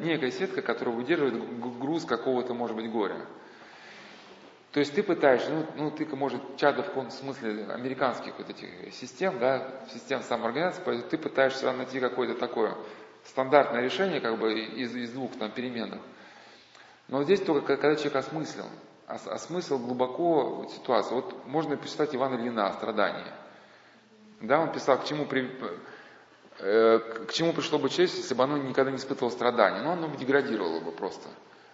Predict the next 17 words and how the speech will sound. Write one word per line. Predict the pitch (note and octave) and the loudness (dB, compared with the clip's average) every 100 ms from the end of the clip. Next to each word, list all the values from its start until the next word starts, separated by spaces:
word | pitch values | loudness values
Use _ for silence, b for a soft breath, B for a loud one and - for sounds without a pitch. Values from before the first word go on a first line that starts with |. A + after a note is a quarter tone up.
| B - | B -6
Потому | B2+ | -4
что | C3 | 2
только | D#3 D3+ | 2 2
страдание, | C#3 D3 F#3 D#3+ | 4 4 4 2
говорит, | A#2+ A2+ | -4 -4
человек | D3+ C#3+ | -4 -2
может | B2+ B2 | -2 -4
отрезвить | A2 A#2+ C#3 C#3+ | -6 -4 -4 -6
и | A2 - A#2 A2 F#2 A#1+ - | -10 -6 -4 -2 -4 -6 -8
остановить. | G#2 - A#2 G#2 D#2+ - - - B B B B B B B B B B B B B B B _ _ _ _ | -8 -6 -4 -4 -6 -14 -18 -20 B B B B B B B B B B B B B B B _ _ _ _
<clears throat> | - - F#3+ F3+ | -4 4 4 4
И | D#3+ | 4
по | D#3+ E3+ | 10 12
поводу | G3 F#3 E3 | 12 10 8
вот | D#3+ | 4
этого | D#3+ D#3 | 4 4
выгорания | C#3 C#3+ E3 G3+ F3+ B2 G#2+ | 8 10 12 12 8 4 4